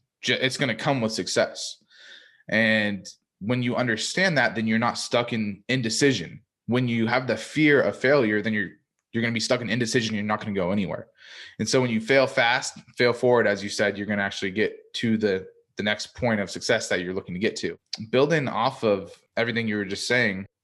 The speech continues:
something that would be really good to dive into for the audience is you, you talked about building teams and how you really build a team centered in customer service and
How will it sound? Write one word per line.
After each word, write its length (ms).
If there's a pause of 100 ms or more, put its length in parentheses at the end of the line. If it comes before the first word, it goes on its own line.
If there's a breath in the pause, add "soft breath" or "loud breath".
something 300
that 120
would 100
be 120
really 340
good 460
to 140
dive 320
into 340
for 180
the 80
audience 440
is 500
you, 240
you 140
talked 280
about 420 (560 loud breath)
building 680 (260)
teams 680
and 460
how 240
you 180
really 280
build 400
a 80
team 560
centered 440
in 280
customer 360
service 440
and 200